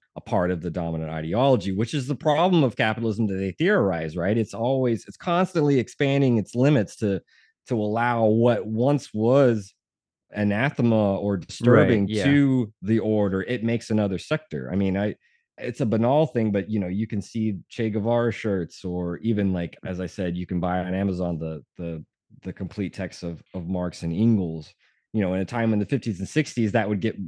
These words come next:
Speaker 1: you blacklisted and make you
Speaker 2: Yeah.
Speaker 1: lose your job or your, or your house or, or whatever. I mean, that's just another product.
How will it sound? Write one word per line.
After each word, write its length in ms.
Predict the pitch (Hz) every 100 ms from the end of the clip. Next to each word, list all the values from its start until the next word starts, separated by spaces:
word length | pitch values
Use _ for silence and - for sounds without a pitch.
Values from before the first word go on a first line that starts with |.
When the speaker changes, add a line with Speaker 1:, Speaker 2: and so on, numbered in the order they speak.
| -
Speaker 1:
you 240 | 104 101
blacklisted 1000 | 92 76 110 113 117 127 110 - 101 90
and 340 | 87 87 85 82
make 160 | 98
you 80 | 120
Speaker 2:
Yeah. 80 | 104
Speaker 1:
lose 160 | 95 82
your 80 |
job 360 | 85 117 113 98
or 60 | 95
your, 360 | 90 85 85 82 _ _ _ _
or 100 | 101 98
your 120 | 87
house 380 | 123 110 92 98
or, 180 | 92 80
or 300 | 87 98 92 78 73 95
whatever. 640 | 98 117 131 104 90 87 _ _ -
I 40 |
mean, 220 | 101 98 98
that's 420 | 110 113 - -
just 300 | - 107 -
another 240 | 104 95
product. 720 | 85 - 131 117 87 64 -